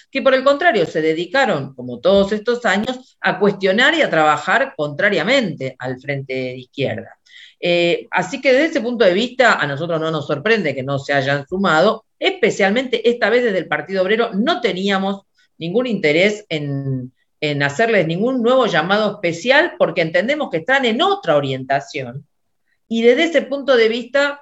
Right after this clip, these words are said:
preferimos concentrarnos y defender los principios que han dado lugar a un frente que integra el ochenta por ciento de la izquierda en Argentina, lo ha demostrado también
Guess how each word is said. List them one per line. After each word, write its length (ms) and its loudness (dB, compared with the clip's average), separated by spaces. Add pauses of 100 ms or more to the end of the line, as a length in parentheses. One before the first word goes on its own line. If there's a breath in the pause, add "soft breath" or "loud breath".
preferimos 800 0 (100)
concentrarnos 800 -2
y 80 -2
defender 800 0 (260 soft breath)
los 220 2
principios 480 0
que 80 -2
han 120 -2
dado 240 4
lugar 380 4
a 100 6
un 160 -2
frente 560 -2
que 320 -4
integra 440 2
el 100 2
ochenta 480 0
por 120 0
ciento 260 -4
de 40 -2
la 60 -4
izquierda 320 0
en 60 -2
Argentina, 440 -2
lo 120 2
ha 20 4
demostrado 560 0
también 400 -2